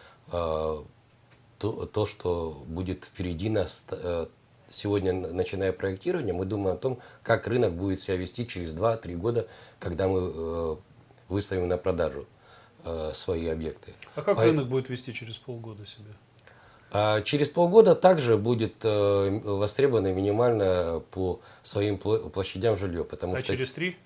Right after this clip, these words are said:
Speaker 2: Извините, что я вас перебиваю.
Speaker 1: А, вы знаете, э,
Speaker 2: Не, ну,
Speaker 1: тру-,
Speaker 2: просто мне
Speaker 1: нет,
Speaker 2: интересно,
Speaker 1: я,
Speaker 2: как вы
Speaker 1: я знаю,
Speaker 2: видите,
Speaker 1: э, на сегодняшний день,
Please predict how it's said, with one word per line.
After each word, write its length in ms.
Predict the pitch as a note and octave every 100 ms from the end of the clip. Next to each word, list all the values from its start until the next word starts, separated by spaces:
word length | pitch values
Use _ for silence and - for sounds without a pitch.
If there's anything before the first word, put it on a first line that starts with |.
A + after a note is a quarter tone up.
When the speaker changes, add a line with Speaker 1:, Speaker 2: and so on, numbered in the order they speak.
| _
Speaker 2:
Извините, 520 | D3+ D3 B2+ C#3 C#3 -
что 160 | -
я 60 | B2
вас 120 | A#2+
перебиваю. 360 | - B2 A2+ G#2+
Speaker 1:
А, 300 | G#2 G2 F2 - - - _ _ _ _ _ _ - - _ _ _ _ _ -
вы 80 |
знаете, 440 | A#2+ D3 C3+ G#2 F2+ -
э, 80 | F#2+ -
Speaker 2:
Не, 80 | E3+
ну, 40 |
Speaker 1:
тру-, 60 | D3+
Speaker 2:
просто 280 | G3 - F3+
мне 140 | F#3
Speaker 1:
нет, 80 | C#3
Speaker 2:
интересно, 280 | G3 G3+ A#2
Speaker 1:
я, 100 | D#3
Speaker 2:
как 220 | F3 F3
вы 60 | A#2+
Speaker 1:
я 120 | C3+
знаю, 180 | C#3+ C#3
Speaker 2:
видите, 360 | E3+ - E3 D3+
Speaker 1:
э, 180 | G#2+ A2
на 160 | A2+ C3
сегодняшний 640 | - D#3+ F#3+ D#3 D#3
день, 80 | C#3